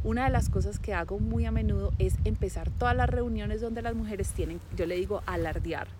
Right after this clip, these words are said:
Y cada una se tiene que parar y decir por qué está orgullosa, qué hizo súper bien, cómo se siente, o sea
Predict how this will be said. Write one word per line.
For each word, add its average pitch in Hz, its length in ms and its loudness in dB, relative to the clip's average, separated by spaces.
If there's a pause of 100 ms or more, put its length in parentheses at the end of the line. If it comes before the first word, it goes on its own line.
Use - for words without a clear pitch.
(500)
Y 262 60 -6
cada 269 340 4
una 262 240 0
se 233 100 -8
tiene 185 200 -8
que 226 100 -8
parar 226 380 2
y 240 100 -2
decir 175 360 -2 (480)
por 202 180 2
qué 180 80 -2
está 165 180 -2
orgullosa, 175 600 -2 (100)
qué 202 160 0
hizo 202 320 -2
súper 175 320 -8
bien, 185 360 0 (300)
cómo 233 300 6
se 220 120 -2
siente, 190 360 -4
o 202 80 0
sea 208 280 2